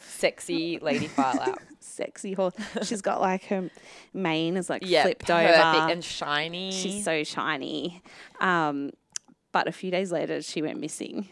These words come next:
Speaker 1: Oh.
Speaker 2: And Wright left town, and then a friend of Ned's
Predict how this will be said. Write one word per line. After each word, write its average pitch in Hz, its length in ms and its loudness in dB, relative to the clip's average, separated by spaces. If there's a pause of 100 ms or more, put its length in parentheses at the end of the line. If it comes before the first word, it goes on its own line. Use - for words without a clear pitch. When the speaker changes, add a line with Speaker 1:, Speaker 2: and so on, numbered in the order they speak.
(160)
Speaker 1:
Oh. 131 300 -14 (520)
Speaker 2:
And 175 200 -4
Wright 165 240 4 (260)
left 165 300 -4
town, 160 480 -6 (420)
and 170 120 -4
then 165 100 -2
a 160 40 -2
friend 165 260 -4
of 160 80 -2
Ned's 151 640 -4